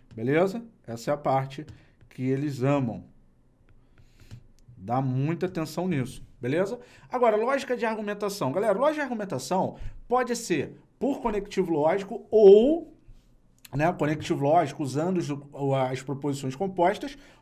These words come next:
ou por diagramas lógicos. Então, a lógica de argumentação aqui é a lógica que nós chamamos por conectivos. Aquele tipo de questão que fala, "Se fulano faz isso, então ciclano faz aquilo.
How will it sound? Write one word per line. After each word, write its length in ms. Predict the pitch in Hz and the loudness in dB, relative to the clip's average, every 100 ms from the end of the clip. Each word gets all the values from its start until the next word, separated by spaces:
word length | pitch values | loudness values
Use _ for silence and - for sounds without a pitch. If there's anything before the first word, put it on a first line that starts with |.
| _ | _
ou 400 | 262 208 214 302 - - | 10 12 12 6 -6 -4
por 160 | 240 | -2
diagramas 480 | 202 233 220 214 254 | 2 2 2 -2 2
lógicos. 460 | 240 240 180 - 120 | 6 6 6 0 -8
Então, 280 | 131 214 226 | -6 -2 2
a 20 | |
lógica 340 | 226 262 233 | 2 0 -2
de 80 | 185 | -2
argumentação 640 | 185 156 151 147 127 135 | 0 0 -2 -2 -4 -6
aqui 360 | 120 202 226 226 - - - | -4 -2 -2 -2 -14 -14 0
é 80 | |
a 60 | 190 | 4
lógica 380 | 170 165 185 185 | 6 6 4 -2
que 100 | 185 | -4
nós 140 | 180 | -4
chamamos 440 | 180 170 165 180 185 | -2 -2 -2 -2 -2
por 400 | - 190 220 - | 4 4 4 -8
conectivos. 1000 | - 214 190 196 196 - 233 135 - - _ _ - - _ _ - - _ _ _ - _ | -2 0 0 -4 -6 -4 -4 -4 -12 -20 _ _ -20 -20 _ _ -20 -20 _ _ _ -20 _
Aquele 180 | - 151 | -6 -4
tipo 240 | 151 180 | -2 -4
de 80 | 160 | -4
questão 380 | - 135 - 160 | -4 -4 -4 -8
que 80 | - | -4
fala, 260 | - 156 | 0 2
"Se 180 | 135 - | 0 -4
fulano 460 | 208 269 240 233 220 | -6 -2 0 0 -2
faz 360 | 185 208 185 | -2 -2 -2
isso, 260 | 208 240 - | -6 -10 -10
então 200 | 190 220 | -8 -8
ciclano 380 | 190 - 208 196 | -10 -10 -8 -8
faz 240 | 190 190 | -6 -4
aquilo. 540 | 185 185 190 190 180 | -4 -4 0 4 2